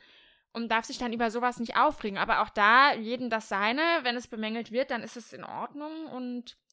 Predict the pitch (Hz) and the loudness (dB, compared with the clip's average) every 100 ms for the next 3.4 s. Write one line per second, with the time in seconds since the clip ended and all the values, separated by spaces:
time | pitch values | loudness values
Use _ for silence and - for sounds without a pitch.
0 | _ - 277 170 190 - 262 254 233 214 | _ 0 4 4 2 -6 -8 -4 4 6
1 | 240 254 285 294 285 _ _ - - 226 | 6 2 -10 -10 -12 _ _ -4 2 4
2 | 269 262 262 240 269 262 508 494 403 196 | 4 6 6 6 2 2 -2 0 0 0
3 | 147 - - | -6 -6 -12